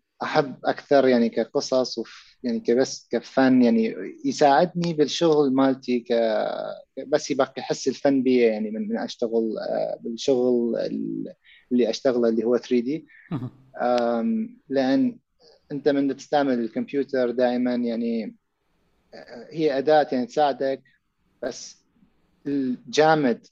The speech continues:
Speaker 1: ال-، الشغل الكمبيوتر يعني ما بي حياة دائما، فدائما أرجع للسكتش بوك. آه، أحاول مرات مثلا أستثمر لي ساعة باليوم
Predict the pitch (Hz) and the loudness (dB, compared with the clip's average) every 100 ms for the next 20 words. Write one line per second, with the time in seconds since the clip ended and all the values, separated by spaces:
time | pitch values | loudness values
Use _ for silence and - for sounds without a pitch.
0 | - 113 110 101 110 110 107 101 - - | -16 -10 -8 -8 -4 -4 -6 -10 -14 -8
1 | - 131 123 120 110 117 113 123 120 104 | 0 2 2 2 0 -4 0 0 0 -2
2 | 104 104 107 107 113 127 123 120 117 110 | -4 -4 -4 -4 0 0 0 0 0 -4
3 | - _ - 123 120 120 - _ _ - | -8 _ -8 -2 0 -2 -6 _ _ -2
4 | 123 113 117 113 113 - 117 120 147 139 | 0 0 -2 -4 -8 -8 -4 2 2 2
5 | 123 131 135 120 120 113 110 - - - | 2 2 2 2 0 -6 -8 -16 -20 -20
6 | - - - 160 147 - 135 135 - - | -20 -18 -2 0 0 2 2 2 -2 -20
7 | _ _ - _ _ _ _ - 117 117 | _ _ -20 _ _ _ _ -8 -4 -2
8 | 113 - - - - 135 123 117 117 123 | -2 -6 -10 -14 -4 2 2 4 2 0
9 | - 113 113 110 110 - 113 123 113 113 | 0 -4 -4 -8 -8 -10 -8 -4 -2 -2
10 | - 123 113 117 117 117 117 113 - | 2 2 2 2 2 2 2 0 -4